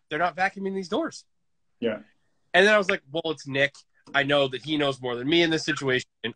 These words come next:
Speaker 1: obviously they, there's something going on here."
Speaker 2: Right.
Speaker 1: So it was awesome to hear you clear, clear that up. But the, the real point here is, you did how many doors in an hour,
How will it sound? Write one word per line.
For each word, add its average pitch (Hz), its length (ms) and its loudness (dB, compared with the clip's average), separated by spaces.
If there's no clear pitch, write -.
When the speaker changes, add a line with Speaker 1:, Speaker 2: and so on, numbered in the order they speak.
Speaker 1:
obviously 156 500 6
they, 135 340 4
there's 117 200 -4
something 117 300 -4
going 107 260 -4
on 92 160 -10
here." - 200 -20
Speaker 2:
Right. 104 240 -8
Speaker 1:
So 160 120 4
it 170 80 6
was 160 140 8
awesome 208 320 6
to 165 60 -4
hear 170 100 -4
you 139 80 -6
clear, 151 300 -4
clear 170 120 -4
that 139 160 -2
up. 160 180 4
But 170 200 6
the, 160 260 -4
the 156 120 -2
real 196 300 2
point 139 360 -2
here 139 260 0
is, 127 400 -4
you 170 200 -4
did 160 260 2
how 160 240 -2
many 185 180 2
doors 196 320 2
in 208 80 -2
an 208 120 2
hour, 208 340 2